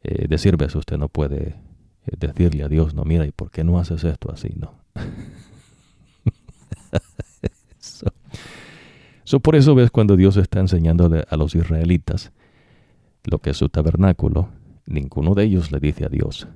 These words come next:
"qué es lo que tenga que hacer?". Dios le está diciendo a Moisés, "Vas a hacer el tabernáculo como el que te mostré en el monte." So, Dios le mostró el diseño a Moisés,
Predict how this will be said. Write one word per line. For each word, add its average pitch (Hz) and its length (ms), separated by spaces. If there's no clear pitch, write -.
"qué - 80
es - 100
lo 67 100
que - 120
tenga 71 280
que - 200
hacer?". - 300
Dios 90 420
le 82 60
está 71 200
diciendo 73 400
a 73 40
Moisés, - 500
"Vas 69 300
a 78 60
hacer 80 200
el 78 120
tabernáculo 73 680
como 69 280
el 71 80
que - 100
te 71 140
mostré 71 540
en - 140
el 67 80
monte." 98 400
So, - 180
Dios 82 340
le 104 100
mostró 95 320
el 82 60
diseño 78 360
a 76 40
Moisés, - 560